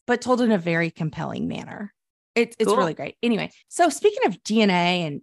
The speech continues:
Speaker 1: and being who you are, get into our next
Speaker 2: Yes.
Speaker 1: story.
Speaker 2: This is from news dot com dot A U. A man spends twenty-two thousand dollars to become a collie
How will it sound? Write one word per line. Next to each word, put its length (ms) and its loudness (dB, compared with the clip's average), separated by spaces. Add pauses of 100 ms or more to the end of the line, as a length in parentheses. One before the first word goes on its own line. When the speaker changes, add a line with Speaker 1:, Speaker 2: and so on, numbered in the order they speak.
Speaker 1:
and 120 -2
being 220 2
who 160 6
you 180 4
are, 560 2
get 80 -4
into 160 0
our 60 6
next 220 2
Speaker 2:
Yes. 80 -8
Speaker 1:
story. 680 -6
Speaker 2:
This 160 -12
is 140 -8
from 440 2 (380)
news 360 -2
dot 260 0
com 720 -4
dot 260 -6
A 140 -4
U. 480 -4
A 400 2
man 720 -2 (1080)
spends 560 -2 (180)
twenty-two 920 -6
thousand 680 0
dollars 520 -2
to 120 -10
become 600 -4
a 480 -2 (100)
collie 680 0